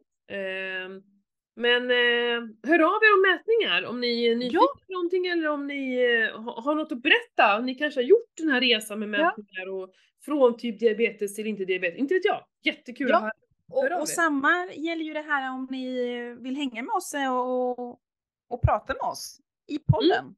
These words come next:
Speaker 2: Så
Speaker 1: Mm.
Speaker 2: som vi har gjort några gånger, både med, med Annika och med Adam.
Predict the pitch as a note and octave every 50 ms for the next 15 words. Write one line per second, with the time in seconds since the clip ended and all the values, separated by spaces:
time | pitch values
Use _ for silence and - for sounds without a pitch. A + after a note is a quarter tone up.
0 | _ _ _ _ - - C#4 G4 B4 C#4+ C#4 C#4 C4+ B3+ B3 A#3+ B3+ A4 A4 _
1 | G#4+ A4+ A4 G#4 F#4 C4 F3+ D3+ D#3 E3 F3+ F#3 G#3 G3 G#3 A#3 C#4+ D#4 D4+ D4+
2 | D4 D4 C#4+ - - B3 F#3 F3 F#3 - _ A3 A3 A3+ A#3 A#3 A3+ G#3+ A3 -
3 | _ A3+ A3 G#3+ G#3 G3+ G3 F#3+ - B2 F#3+ D#3+ - - F3 C#4 -